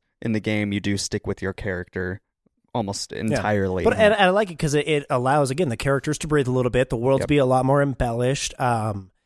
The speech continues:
Speaker 2: yeah, you can't control their actions, but you get to see more of what makes the world run. It really,
Speaker 1: Yep.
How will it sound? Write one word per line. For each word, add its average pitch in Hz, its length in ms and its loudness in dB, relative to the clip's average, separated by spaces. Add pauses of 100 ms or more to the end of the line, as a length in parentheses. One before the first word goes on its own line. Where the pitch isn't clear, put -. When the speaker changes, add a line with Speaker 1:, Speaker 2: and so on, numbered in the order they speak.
(280)
Speaker 2:
yeah, 185 100 4
you 170 160 2
can't 147 200 -2
control 135 220 -2
their 120 140 -2
actions, 156 420 0
but 151 140 -2
you 143 140 0
get 147 220 0
to 139 120 0
see 190 340 2
more 135 520 2
of 127 300 2
what 139 220 2
makes 131 440 0
the 131 160 0
world 123 420 0
run. 143 260 2
It 110 120 -10
really, 156 380 2
Speaker 1:
Yep. 147 80 0